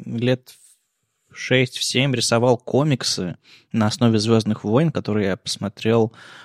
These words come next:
ам, лет в шесть в Ташкенте, в кинотеатре открытом.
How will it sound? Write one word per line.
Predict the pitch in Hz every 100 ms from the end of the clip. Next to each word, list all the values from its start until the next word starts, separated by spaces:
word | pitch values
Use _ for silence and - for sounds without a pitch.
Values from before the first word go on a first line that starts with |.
| _ -
ам, | - 101 98 98 98 95 98 101 117 - 85 110
лет | 113 117 -
в | -
шесть | - 123 135 - - - _ _ _ _ -
в | 131 127 120
Ташкенте, | - 110 - 117 120 151 - 101 131 _ _
в | -
кинотеатре | 113 107 - 110 123 113
открытом. | 98 - 113 117 - 92